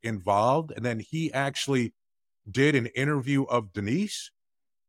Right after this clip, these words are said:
at the F B I. And by the way, Mark, and I don't know, this is always the case, and having worked for the federal government, I, I've seen it hundreds of times probably. As the Department of Justice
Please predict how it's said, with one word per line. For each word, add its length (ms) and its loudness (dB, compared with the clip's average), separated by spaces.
at 180 2
the 140 0
F 140 0
B 120 4
I. 160 6
And 180 0
by 180 4
the 80 4
way, 360 2
Mark, 280 -4
and 220 -6
I 80 -2
don't 120 0
know, 100 -2
this 160 -4
is 100 -6
always 220 0
the 80 -14
case, 380 0
and 120 -8
having 280 -2
worked 240 -4
for 100 -2
the 60 -6
federal 280 -2
government, 500 -2
I, 140 -10
I've 180 -6
seen 360 -6
it 140 -6
hundreds 320 -6
of 80 -18
times 460 -10
probably. 380 -8
As 360 4
the 60 -2
Department 480 0
of 40 0
Justice 480 0